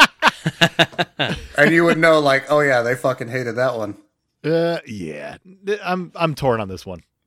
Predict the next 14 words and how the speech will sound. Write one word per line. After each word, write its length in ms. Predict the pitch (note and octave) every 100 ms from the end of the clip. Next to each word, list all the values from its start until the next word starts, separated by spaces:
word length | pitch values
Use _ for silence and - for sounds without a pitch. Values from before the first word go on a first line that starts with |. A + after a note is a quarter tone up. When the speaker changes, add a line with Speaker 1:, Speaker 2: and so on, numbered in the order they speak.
| _ _ _
Speaker 2:
I'm 140 | D3 C#3+
torn. 340 | C#3 G#2+ F2+ _ _ _ _ _ -
I'm 80 | B2+
trying 180 | F#3 F#3
to 40 |
determine 300 | E3 F3+ D#3
how 80 | B2+
much 180 | C#3+ C#3 - - _
fun 220 | D3+ B2+
I 100 | A2
had 200 | A#2 A2
while 140 | A2
watching 360 | G#2 G2 - D#2+
it. 120 | E2